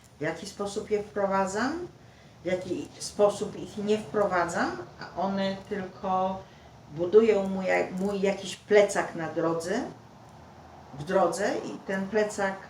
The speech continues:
w osiemdziesiątym dziewiątym roku był niezwykle pusty.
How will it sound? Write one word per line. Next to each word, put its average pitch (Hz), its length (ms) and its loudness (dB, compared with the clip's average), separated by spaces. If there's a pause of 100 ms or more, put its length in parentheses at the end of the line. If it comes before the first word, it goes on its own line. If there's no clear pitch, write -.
(560)
w - 20 -16
osiemdziesiątym 180 640 -6
dziewiątym 180 680 -4
roku 175 420 0
był 170 420 -4 (2250)
niezwykle 220 480 0
pusty. 160 720 -2